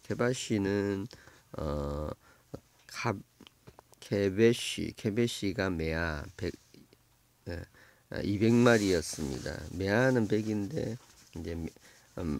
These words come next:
마타임 이백이죠. 그래서, 어, 어린 양이 이백이었습니다. 그래서 마타임 이백 마리였습니다. 예.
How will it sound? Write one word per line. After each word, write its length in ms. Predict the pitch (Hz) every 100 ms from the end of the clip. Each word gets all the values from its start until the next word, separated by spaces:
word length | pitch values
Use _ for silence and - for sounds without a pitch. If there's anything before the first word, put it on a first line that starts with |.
| -
마타임 1040 | - 80 85 92 - - 110 101 101 101 92 85 78
이백이죠. 800 | 87 92 104 98 92 - 90 90 113
그래서, 640 | - 95 87 - 90 50 117 - - - - -
어, 40 | 87 80
어린 320 | 113 123 120
양이 560 | 107 92 98 95 78 -
이백이었습니다. 1080 | 90 98 98 98 95 - 78 73 69 69 78 78 - - - _ - _ _ _ _ - - -
그래서 500 | 90 85 - 85 82 - - _ _ - - _ _ _ _ - - _
마타임 720 | 87 85 - 107 104 98 87
이백 300 | 82 87 92
마리였습니다. 680 | 92 92 80 78 78 85 - - 98 -
예. 160 | 95 87